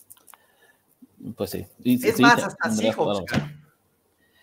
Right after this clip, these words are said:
Speaker 1: Eh, entonces, sí, con muchas dudas, pero me sumo yo también.
Speaker 2: ¡Venga! Muchachos, antes de ir con las últimas dos apuestas, acuérdense que Betcris los lleva al Super Bowl todavía hasta el veintidós de enero. Todas las apuestas, todas las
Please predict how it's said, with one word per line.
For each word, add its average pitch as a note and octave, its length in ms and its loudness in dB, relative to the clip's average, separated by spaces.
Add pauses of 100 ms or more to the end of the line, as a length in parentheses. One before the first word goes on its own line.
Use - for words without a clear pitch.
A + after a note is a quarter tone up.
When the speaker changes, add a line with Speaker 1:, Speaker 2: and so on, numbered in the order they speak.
(420)
Speaker 1:
Eh, A2+ 500 0
entonces, B2 400 -2
sí, B2+ 160 0
con B2 160 -2
muchas D3 240 0
dudas, C#3+ 240 0
pero G#2 220 -2
me G#2+ 120 -4
sumo B2 240 0
yo G#2 120 0
también. E2 240 -10 (880)
Speaker 2:
¡Venga! A#3+ 580 2 (400)
Muchachos, C4 560 0
antes C4+ 520 -2
de F3 100 2
ir A3 200 0
con B3 140 -2
las F#3+ 260 -6
últimas B3 420 -6
dos G3 180 -6
apuestas, A3+ 540 -4
acuérdense A3+ 600 -4
que G3+ 100 -6
Betcris G3+ 520 -4
los F3 160 -6
lleva F3+ 160 -2
al F3+ 60 -2
Super E3+ 260 -12
Bowl F#3+ 260 -4
todavía A#3+ 540 4
hasta - 220 -4
el E3+ 120 -4
veintidós G#3 600 -4
de A#3+ 60 -6
enero. G#3 300 -6
Todas A3 240 -4
las G3 180 -4
apuestas, F3+ 460 -8
todas G#3 240 -2
las G3+ 300 0